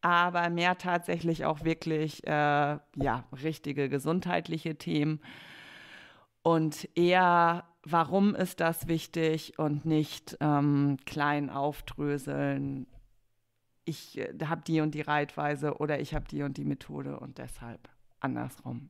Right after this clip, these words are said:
Das wär tatsächlich mein großes Ziel. Ich weiß nicht, ob, äh, wir das schaffen, weil das ist nicht so einfach.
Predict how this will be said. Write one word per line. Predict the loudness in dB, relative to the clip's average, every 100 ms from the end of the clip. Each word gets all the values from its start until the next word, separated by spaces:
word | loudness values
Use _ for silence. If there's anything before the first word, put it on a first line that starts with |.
| _
Das | -2 -2 -4 -2
wär | 0 2
tatsächlich | 0 -2 -2 0
mein | 2 2
großes | 2 -2 -4 -4
Ziel. | -4
Ich | -2 0
weiß | 0
nicht, | 0 0
ob, | -2 -6 -6
äh, | -6 -2
wir | -2
das | -2
schaffen, | -2 -4 -2 -4 -4 -14 -20 -20 -20 -20 -20 -20 -14 0
weil | 0
das | 0 -2
ist | 0
nicht | 0
so | 0
einfach. | 0 0 0 -2 -6